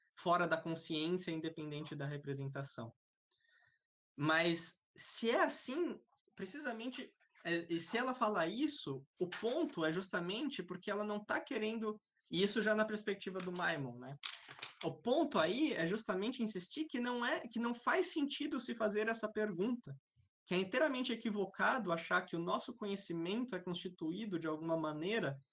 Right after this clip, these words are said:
é, por uma, por uma representação que de alguma maneira te-, corresponderia com alguma coisa que tá lá fora, independentemente da maneira com que a gente conhece esse objeto.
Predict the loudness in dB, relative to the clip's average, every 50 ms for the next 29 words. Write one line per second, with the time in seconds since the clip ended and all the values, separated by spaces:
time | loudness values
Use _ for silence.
0 | -20 -20 _ -20 _ _ _ _ -2 0 0 0 0 0 0 0 -2 -2 -4 -6
1 | -10 _ _ _ _ _ _ _ _ _ _ _ 4 6 6 8 6 6 4 2
2 | 0 0 2 4 4 6 4 4 4 2 2 2 0 0 0 0 0 0 0 0
3 | -2 -2 -4 -4 -2 -2 -2 -2 -4 -4 -4 -2 -2 -2 -2 0 -2 0 -2 -2
4 | -2 -2 -2 0 0 0 -2 -2 -4 -6 -6 -4 -2 -2 -2 -2 -4 -4 -4 -2
5 | 0 2 0 0 0 -2 0 0 0 0 0 -2 -2 0 -2 -2 -2 -2 -2 -2
6 | 0 0 -2 -4 -2 -2 0 0 0 0 -2 -4 -4 0 2 2 2 2 2 0
7 | 0 -2 -4 -6 -4 -4 -2 -2 -2 -2 -4 -4 -4 -2 -2 -2 -4 -4 -4 -2
8 | -2 -2 -2 -2 -2 -2 -2 -2 -2 -2 -2 -2 -2 -4 -6 -6 -4 -2 0 0
9 | 2 2 2 0 0 -4 -8 -6 -6 -6 -6 -4 -4 -6 -6 -8 -10 _ _ -20